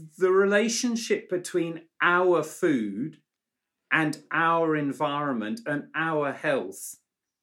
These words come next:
is inseparable, and it is the same for farm animals. So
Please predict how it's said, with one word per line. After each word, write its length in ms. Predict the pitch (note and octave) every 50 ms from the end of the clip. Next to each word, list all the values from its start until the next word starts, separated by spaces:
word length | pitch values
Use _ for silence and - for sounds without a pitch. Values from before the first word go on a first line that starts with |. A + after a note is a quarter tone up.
| _ _
is 240 | - D#3 F3 E3 -
inseparable, 1120 | G3 G3 G3+ G#3 G3 G3 - - - A3 A3 - - - - F3 D#3 - C#3+ A#2 G#2+ A2 -
and 160 | - D3 D#3+
it 180 | F3+ F3+ F3+ -
is 220 | G#3 F#3+ - -
the 120 | - F#3+
same 640 | F#3+ - - - - E3+ D#3+ E3 E3+ F3 F3+ F#3+ F3+
for 220 | F3+ - - G3
farm 460 | F3+ - - F3 D#3+ D3+ C#3+ C3+ B2+
animals. 760 | B2+ B2+ C3 C3 B2+ A#2+ A2 F#2+ F2 F#2 F2+ - - - - _ _ _ _ _ _ _ _ _ _ _ _ - - - _
So 460 | - - - F#3+ F3 F3+ F3 F3+ F3+